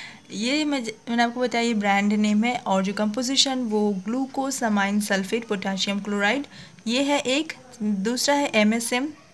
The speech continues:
फिर तीसरा है diacerin tablets। यानी इसमें तीन चीज़ों का, तीन इंग्रे-, ingredients का इस्तेमाल हुआ है इस ओरे-, Orcerin जीएम मेडिसिन में। और ये थोड़ा expensive है friend,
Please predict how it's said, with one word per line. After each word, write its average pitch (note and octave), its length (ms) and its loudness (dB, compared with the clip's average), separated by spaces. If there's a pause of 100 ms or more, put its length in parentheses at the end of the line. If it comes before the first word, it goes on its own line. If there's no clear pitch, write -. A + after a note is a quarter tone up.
(200)
फिर A#3+ 100 -6
तीसरा A3 400 -2
है C4+ 120 0
diacerin A3 540 2
tablets। F#3 320 -4
यानी B3 200 0
इसमें D#4+ 240 -8
तीन D#4 320 -4
चीज़ों A#3 340 -2
का, C4+ 160 -2
तीन D4+ 300 -4
इंग्रे-, A3+ 320 -4
ingredients A#3 560 -2
का E4+ 100 -6
इस्तेमाल G3+ 440 -2
हुआ G3+ 140 -6
है C#4 200 -2 (400)
इस - 180 -10 (100)
ओरे-, C4+ 340 0 (880)
Orcerin C#4 600 2
जीएम G#3+ 280 2
मेडिसिन F#3+ 440 0
में। F3 240 -6 (500)
और D#4 140 4
ये F4 120 0
थोड़ा C#4 380 0
expensive C#4+ 640 -2
है C4+ 120 -2
friend, B3 480 -2